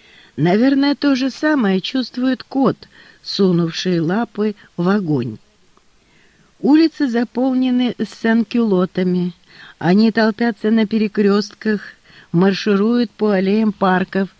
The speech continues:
а я далеко не уверен, что они дружелюбнее настроены к фермерам, нежели к аристократам".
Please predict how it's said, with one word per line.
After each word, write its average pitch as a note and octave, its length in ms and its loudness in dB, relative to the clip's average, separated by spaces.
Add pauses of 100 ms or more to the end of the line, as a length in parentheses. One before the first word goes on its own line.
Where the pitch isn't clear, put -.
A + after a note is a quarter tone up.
(580)
а E3 120 2
я F#3+ 220 4
далеко A3 440 0
не A#3+ 140 4
уверен, G#3 540 2 (360)
что - 220 0
они G3 260 4
дружелюбнее G3 1000 2
настроены G#3 880 2
к - 80 -18
фермерам, F3 720 2 (220)
нежели F3+ 480 2
к - 80 -4
аристократам". F3 960 -2